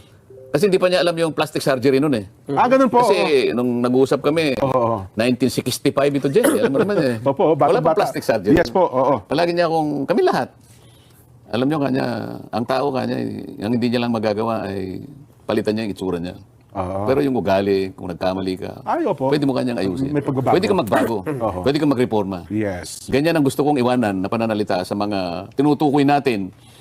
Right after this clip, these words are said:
Speaker 1: na nagkamali ng diskarte sa paggawa ng mga flood control. Meron pa
Speaker 2: Hmm.
Speaker 1: po kayong pagkakataon.
Speaker 2: Ayan.
Speaker 1: Kung kayo po'y may konsensya at alam ko po naman meron pang natitira,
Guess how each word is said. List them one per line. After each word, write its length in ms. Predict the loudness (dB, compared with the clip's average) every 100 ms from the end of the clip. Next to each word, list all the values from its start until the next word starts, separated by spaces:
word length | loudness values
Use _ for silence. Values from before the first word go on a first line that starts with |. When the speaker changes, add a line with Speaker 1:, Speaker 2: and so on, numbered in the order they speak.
| -20 -4
Speaker 1:
na 140 | 0
nagkamali 560 | 0 0 0 2 2 2
ng 100 | 2
diskarte 480 | 0 2 0 0 -2
sa 140 | -2
paggawa 380 | -4 -2 0 0
ng 80 | 0
mga 140 | -2
flood 160 | -2 -2
control. 320 | -2 -4 -4
Meron 220 | 0 0 2
pa 80 |
Speaker 2:
Hmm. 80 | 2
Speaker 1:
po 100 | 2
kayong 220 | 4 0
pagkakataon. 520 | -2 -2 -4 -2 -4 -4 -10 -20 -4
Speaker 2:
Ayan. 320 | 0 0 -2 -12 _ -2
Speaker 1:
Kung 260 | 0 2
kayo 160 | 2 2
po'y 240 | 4 4
may 100 | 4
konsensya 540 | 2 0 2 2 2 0
at 80 |
alam 160 | -2 -2
ko 100 | -2
po 140 | 0
naman 160 | 0 0
meron 240 | 0 0
pang 160 | -2 -4
natitira, 480 | -4 -2 -2 -4